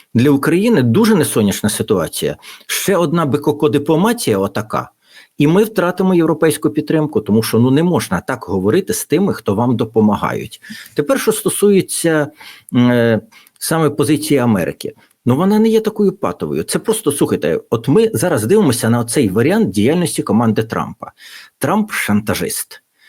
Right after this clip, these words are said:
вмілий, рідкісний, хамський шантажист. Він починає погрожувати.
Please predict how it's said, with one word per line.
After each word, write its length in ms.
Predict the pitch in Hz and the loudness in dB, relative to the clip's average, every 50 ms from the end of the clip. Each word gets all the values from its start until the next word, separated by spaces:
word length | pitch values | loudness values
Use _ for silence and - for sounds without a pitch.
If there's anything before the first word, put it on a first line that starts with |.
| - _ - | -20 _ -8
вмілий, 680 | - 98 98 101 120 143 127 95 78 71 69 58 - 104 | -6 -4 0 2 2 4 2 2 0 -2 -4 -4 -2 0
рідкісний, 540 | 131 135 - - - 92 - - - 82 - | 0 0 -2 -4 -6 -8 -8 -6 -8 -8 -8
хамський 540 | - - - 123 143 170 - - - 180 156 | -8 -6 -4 -2 -2 -2 -4 -4 -4 -4 -4
шантажист. 760 | - - 95 101 - - 98 - - - - - - - - - - - - - - - | -2 -2 -2 -2 0 -2 -2 -4 -2 -4 -6 -8 -10 -14 -20 -20 -18 -18 -18 -14 -4 0
Він 360 | 110 117 185 247 254 240 247 | 2 2 4 4 2 0 -2
починає 540 | - - 113 117 - 127 139 170 190 190 185 | -2 -4 -4 -2 0 0 0 2 2 0 0
погрожувати. 800 | - 165 139 139 143 104 90 - 92 80 80 - - 71 - | 0 0 0 2 2 0 0 0 -4 -6 -6 -6 -6 -8 -8